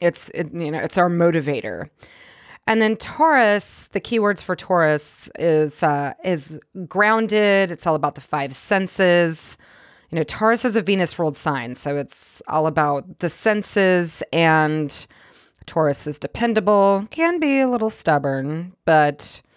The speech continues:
for the most part, think grounded, dependable,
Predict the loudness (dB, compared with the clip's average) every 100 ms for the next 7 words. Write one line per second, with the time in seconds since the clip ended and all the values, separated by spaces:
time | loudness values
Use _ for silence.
0 | _ -2 0 2 0 0 0 2 2 0
1 | 0 2 0 -6 -20 _ _ _ _ 2
2 | 4 4 4 2 2 -2 -8 -8 -2 0
3 | 0 2 4 4